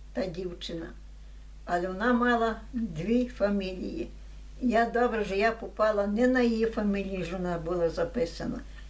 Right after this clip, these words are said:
Тільки така була, що вона просто таке, так називала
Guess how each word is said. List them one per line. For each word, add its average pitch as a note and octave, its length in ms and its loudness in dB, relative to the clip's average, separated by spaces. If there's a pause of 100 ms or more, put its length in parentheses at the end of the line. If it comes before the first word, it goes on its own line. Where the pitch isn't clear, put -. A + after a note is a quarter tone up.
(200)
Тільки F#3+ 460 0
така F#3 300 2
була, G3+ 340 0
що G3 100 -8
вона G#3 180 2
просто G#3+ 460 -2
таке, - 460 -4 (1120)
так E4+ 180 -4
називала A3 600 2